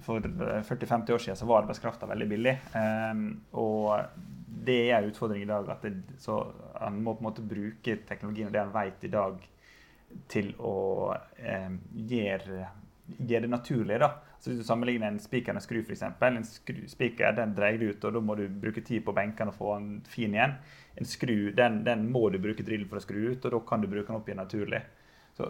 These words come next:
så det er på en måte den forskjellen der. Jeg tror vi må designe ting sånn at det, det er naturlig å bruke opp igjen, da.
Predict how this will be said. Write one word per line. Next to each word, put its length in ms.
så 100
det 140
er 60
på 20
en 60
måte 140
den 120
forskjellen 380
der. 100
Jeg 60
tror 140
vi 80
må 40
designe 520
ting 200
sånn 220
at 100
det, 140
det 140
er 140
naturlig 480
å 20
bruke 280
opp 120
igjen, 140
da. 60